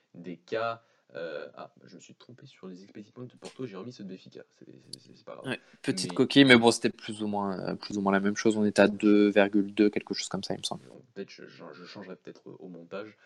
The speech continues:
Speaker 1: mais, mais au niveau, donc, voilà, de Porto et du Sporting, on était vraiment sur, sur un équilibre, et, et donc Porto au final est clairement, clairement à sa place. Porto produit et Porto n'encaisse pas, et, et,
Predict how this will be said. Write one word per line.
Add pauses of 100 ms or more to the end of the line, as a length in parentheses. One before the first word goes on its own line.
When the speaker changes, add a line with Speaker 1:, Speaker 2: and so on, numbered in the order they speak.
(260)
Speaker 1:
mais,
mais
au
niveau,
donc,
voilà,
de
Porto
et
du
Sporting,
on
était
vraiment
sur,
sur
un
équilibre, (400)
et,
et
donc
Porto
au
final
est
clairement,
clairement
à
sa
place.
Porto
produit
et
Porto
n'encaisse
pas,
et, (280)
et,